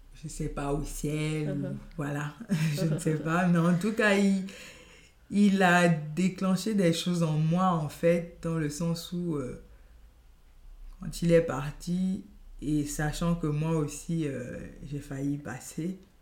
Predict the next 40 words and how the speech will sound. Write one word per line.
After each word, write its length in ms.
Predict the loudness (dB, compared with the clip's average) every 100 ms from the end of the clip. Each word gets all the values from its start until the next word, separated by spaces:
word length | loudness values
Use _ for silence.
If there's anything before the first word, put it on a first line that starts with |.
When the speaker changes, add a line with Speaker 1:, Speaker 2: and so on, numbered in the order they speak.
| _ _ _ _ -20 -16
Speaker 1:
je 140 | -8
me 120 | -6 -6
suis 220 | -4 -4
dit, 140 | -2 -2
la 200 | -2 -2
vie 160 | -2
est 100 | -4
trop 200 | -4 -8
courte. 560 | -8 -12 -20 -20 -20 -20 _ -20 _ -20 _ _ _ _ -16
Qu'il, 600 | -10 -8 -6 -8 -10 -8
il 100 | -8
faut 180 | -6 -6
faire 260 | -4 -4 -4
ce 100 | -6
qu'on 280 | -2 2 2
aime 340 | 2 0 -2 -2
et, 480 | -4 -8 -10 -14 -16 -20 -20 -10
et 100 | -8
du 200 | -4 -4
coup, 200 | -4 -4 -4
bah, 280 | -4 -6 -8 -8
moi, 200 | -6 -6
j'ai 140 | -4 -6
une 140 | -6
passion 380 | -10 -12 -10 -12
pour 200 | -10 -10
la 120 | -10
pâtisserie. 920 | -12 -14 -14 -14 -14 -16 -10 -8 -8 -12 -20 -20 _ -20 -20 -20 _ -8
Et 240 | -6 -6
du 180 | -8 -12
coup, 220 | -6 -4
j'avais 360 | -2 -2 -4 -4
commencé 440 | -2 0 0 0 -2
à 120 | 0
réfléchir 580 | 0 -2 -4 -4 -6 -6
à 60 |
un 180 | -4 -2
nom, 360 | -2 -2 -4 -8
en 40 |
fait. 400 | -8 -6 -6 -12